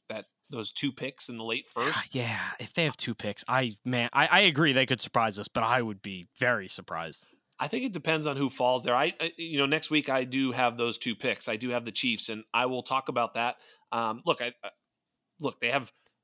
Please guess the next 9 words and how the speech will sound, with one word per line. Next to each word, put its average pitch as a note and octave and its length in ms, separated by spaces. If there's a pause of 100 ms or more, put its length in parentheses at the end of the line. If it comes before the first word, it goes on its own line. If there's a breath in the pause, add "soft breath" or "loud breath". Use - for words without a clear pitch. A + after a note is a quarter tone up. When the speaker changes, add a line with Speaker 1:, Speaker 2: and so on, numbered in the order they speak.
(160)
Speaker 1:
M C#3 180
V C#3 180
S C3+ 220
and A#2+ 120
Juju B2 460
and A#2 120
Mecole B2 560
and G2+ 200 (460 loud breath)
Josh G#2+ 340